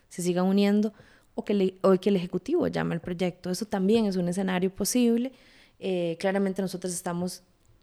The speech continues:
enfocadas en la Asamblea Legislativa porque también queremos asegurar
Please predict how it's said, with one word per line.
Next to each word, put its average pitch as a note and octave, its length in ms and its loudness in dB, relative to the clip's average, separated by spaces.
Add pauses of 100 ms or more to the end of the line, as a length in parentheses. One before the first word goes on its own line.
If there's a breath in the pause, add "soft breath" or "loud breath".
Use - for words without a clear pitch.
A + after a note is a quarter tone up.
(120)
enfocadas F#3 840 2
en F3 220 0
la E3 60 -2
Asamblea E3+ 240 -6
Legislativa F#3 500 2
porque F3+ 180 -2
también E3+ 320 -4
queremos E3+ 320 -4
asegurar E3 480 -2